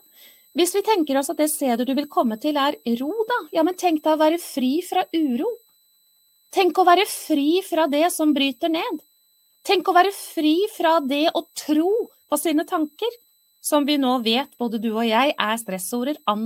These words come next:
masse, apekatter, ikke sant? Tenk å være fri fra å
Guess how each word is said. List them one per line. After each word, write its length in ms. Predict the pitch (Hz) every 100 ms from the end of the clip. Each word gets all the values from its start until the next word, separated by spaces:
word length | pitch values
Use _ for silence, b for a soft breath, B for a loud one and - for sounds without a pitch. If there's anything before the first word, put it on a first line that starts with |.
| 233
masse, 380 | 349 480 - - 262
apekatter, 520 | - 214 214 302 339
ikke 140 | 254
sant? 200 | 269 349 - _ _ B B B B -
Tenk 240 | 381 320
å 80 | 392
være 220 | 370 392 403
fri 640 | - - 311 285 330 392 427
fra 400 | - 311 302 359 494 - b b _
å 80 | 370